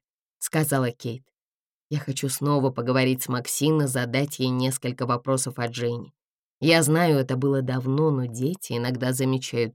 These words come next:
то, чего не замечают взрослые. И было бы хорошо поговорить с ней наедине». У неё зазвонил телефон,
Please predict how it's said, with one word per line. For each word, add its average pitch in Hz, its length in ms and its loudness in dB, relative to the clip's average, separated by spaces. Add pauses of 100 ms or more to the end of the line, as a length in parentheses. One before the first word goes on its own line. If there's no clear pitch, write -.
то, 151 220 -2 (380)
чего 175 240 4
не 156 160 4
замечают 127 580 0
взрослые. 120 680 -6 (520)
И 175 100 4
было 147 240 4
бы 127 140 -2
хорошо 127 400 -2
поговорить 127 520 -4
с - 80 -8
ней 123 140 -4
наедине». 120 640 -6 (760)
У 175 80 4
неё 175 220 4
зазвонил 127 580 2
телефон, 143 560 -2